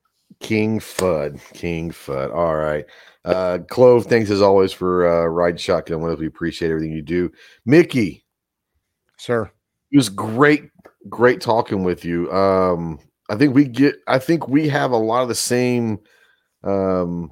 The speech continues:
Speaker 1: points of view and agree on probably a lot more than we disagree with. Uh, so I appreciate you coming on. I'm gonna say this. Anytime you wanna come on, just to kind of be, be part of the panel or bullshit and talk or whatever,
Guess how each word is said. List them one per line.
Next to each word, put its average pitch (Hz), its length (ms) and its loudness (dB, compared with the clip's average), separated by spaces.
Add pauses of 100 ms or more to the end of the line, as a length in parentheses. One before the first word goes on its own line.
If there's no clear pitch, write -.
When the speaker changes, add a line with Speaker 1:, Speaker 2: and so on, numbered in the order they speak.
(140)
Speaker 1:
points 139 340 0
of 110 160 2
view 107 320 2
and 95 80 2
agree 104 460 -2
on 90 240 -4
probably 110 580 -2
a 95 100 2
lot 95 280 -4
more 104 180 2
than 98 140 -2
we 95 100 0
disagree 95 560 -2
with. 87 340 0 (520)
Uh, 90 200 0
so 98 160 0
I 92 40 4
appreciate 107 420 -4
you 92 60 -8
coming 110 260 2
on. 117 300 6
I'm 95 100 -2
gonna 147 140 4
say 139 260 4
this. 123 500 4 (760)
Anytime 139 500 4
you 135 100 4
wanna 131 220 4
come 123 320 4
on, 131 320 4
just 127 240 0
to - 60 -14
kind 120 180 2
of 90 200 4 (140)
be, 110 140 -4 (100)
be 117 140 0
part 113 280 0
of 110 40 4
the 92 80 -2
panel 117 360 0
or 95 120 0
bullshit 113 640 0
and 87 100 -8
talk - 300 -2
or - 20 -2
whatever, 113 580 0